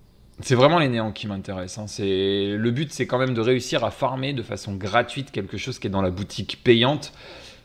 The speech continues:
Je trouve ça vraiment bien de leur pla-, de leur part. Alors clairement, on va pas se le cacher, en choper un sur mes box,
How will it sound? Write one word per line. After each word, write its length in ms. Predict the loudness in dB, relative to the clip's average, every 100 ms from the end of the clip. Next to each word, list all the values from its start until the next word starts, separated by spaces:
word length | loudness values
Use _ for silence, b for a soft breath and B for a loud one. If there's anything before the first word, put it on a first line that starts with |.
| _
Je 140 | -10 -8
trouve 200 | -6 4
ça 160 | 6
vraiment 320 | 6 6 4
bien 140 | 2 0
de 40 |
leur 160 | -2 -2
pla-, 240 | -4 -2
de 80 | 2
leur 160 | 2 2
part. 340 | -2 -4 -10 _ _ _ _ _ -14 -4
Alors 240 | -4 -2
clairement, 460 | 2 4 4 2 -2 -10 -20 _ _ _ b b b b b b b b -2
on 40 |
va 80 | 2
pas 120 | 4
se 120 | 2
le 80 | 0
cacher, 460 | 2 0 0 0 -2
en 120 | -6
choper 360 | -4 0 0 0
un 120 | -2
sur 160 | -2 -4
mes 140 | 0
box, 380 | 2 0 -2